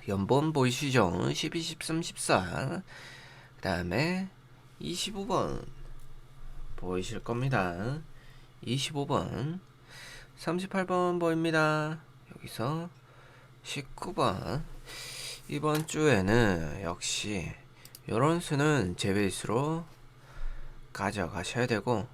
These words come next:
일단은 골든 번호는 십구 번으로 하겠습니다. 십구 번, 이십오 번 골든 번호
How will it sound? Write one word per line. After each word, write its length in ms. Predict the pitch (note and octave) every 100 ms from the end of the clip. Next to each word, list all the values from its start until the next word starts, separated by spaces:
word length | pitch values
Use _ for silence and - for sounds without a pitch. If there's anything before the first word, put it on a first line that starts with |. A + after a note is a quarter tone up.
| - - -
일단은 760 | C#3+ C#3 C#3+ A#2 C3 G2+ - - - - -
골든 400 | - D3 E3 D#3+
번호는 640 | D3+ A2 G#2 C3+ E3+ F3+ F3+ - - -
십구 440 | - - G#3 -
번으로 640 | G3+ G3+ G3 F#3+ F#3+ F#3+ G3 - - - - -
하겠습니다. 800 | - G2+ A#2+ C3 C3 B2 A#1+ G1+
십구 460 | - - - - D#3+
번, 380 | E3+ F3 E3+ -
이십오 640 | D#2 C3+ - - - D3
번 560 | C#3+ E2+ E2 C3 D#3+ F3+ - - - - -
골든 680 | G#2 G2 G2 G#2 G2+ G2+ -
번호 400 | D3 D#2+ E2